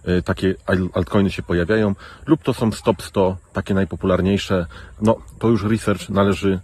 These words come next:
do Ciebie, lub ewentualnie gdzieś ja takie dane będę publikował, w jakie altcoiny będę wchodził. Wchodzimy w te altcoiny, one robią nam średnio dziesięć, piętnaście razy, e, bo to jest normalne na hossie, e, tak naprawdę. Mamy wtedy czterdzieści pięć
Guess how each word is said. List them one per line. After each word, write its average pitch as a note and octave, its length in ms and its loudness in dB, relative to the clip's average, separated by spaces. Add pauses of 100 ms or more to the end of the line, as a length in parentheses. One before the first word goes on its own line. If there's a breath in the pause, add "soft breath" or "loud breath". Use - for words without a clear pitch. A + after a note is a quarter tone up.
do F#2 100 0
Ciebie, G#2+ 420 2 (260 loud breath)
lub G#2+ 100 4
ewentualnie G2 720 4
gdzieś F2+ 320 -4
ja G2+ 80 2
takie F#2+ 240 -2
dane F#2 260 2
będę F2+ 220 0
publikował, F#2 500 0
w E2 40 -6
jakie F2+ 200 -2
altcoiny F2 340 -2
będę E2 300 -4 (280 loud breath)
wchodził. - 320 -12 (300 loud breath)
Wchodzimy B2+ 320 2
w - 40 -12
te G#2+ 120 4
altcoiny, A2+ 480 2
one G2 200 2
robią F#2+ 240 2
nam F#2 180 2
średnio F2 460 -2 (340 loud breath)
dziesięć, G2 360 -2
piętnaście G#2 540 0
razy, F2 360 0 (240)
e, F#2 300 -2
bo G2 140 -4
to G#2+ 80 2
jest G2 120 2
normalne F#2 500 2
na F#2 500 2
hossie, - 340 -6
e, A2 100 -2 (720 loud breath)
tak F#2 120 0
naprawdę. F#2 600 0
Mamy G#2 260 4
wtedy F#2+ 320 0
czterdzieści F#2 560 -4
pięć E2+ 360 -6